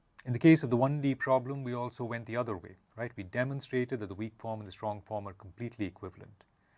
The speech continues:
And indeed, that holds in, in this case too, right? It holds for actually every problem, right? If you, the strong form and the weak form of any P D E are completely equivalent, all right? And, uh, we can adopt the same approach in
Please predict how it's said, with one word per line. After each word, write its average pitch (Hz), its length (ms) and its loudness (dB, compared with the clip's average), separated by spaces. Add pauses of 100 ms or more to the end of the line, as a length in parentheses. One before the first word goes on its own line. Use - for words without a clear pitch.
(360)
And 117 140 2
indeed, 120 320 8
that 110 160 6
holds 113 320 2
in, 101 200 -6
in 101 140 -12
this 98 160 -6
case 90 300 -6
too, 90 180 -16
right? 113 200 -8
It - 100 -16
holds 104 240 -2
for 107 100 -2
actually 104 300 2
every 92 200 -6
problem, 104 440 -8
right? 104 200 -10
If 95 120 -16
you, 110 140 -14
the 95 100 -12
strong 101 280 -4
form 98 200 -10
and 95 80 -12
the 92 40 -12
weak 98 200 -12
form 98 180 -12
of 98 140 -16
any 113 200 -6
P 95 200 -14
D 98 80 -14 (240)
E 104 40 -8
are 92 100 -10
completely 98 500 -12
equivalent, - 640 -18 (680)
all 95 60 -14
right? 135 240 -2 (560)
And, 104 680 0
uh, 104 180 6
we 110 200 2
can 117 280 -2
adopt 113 460 4
the 98 80 -6
same 120 480 4
approach 131 600 0
in 101 300 -6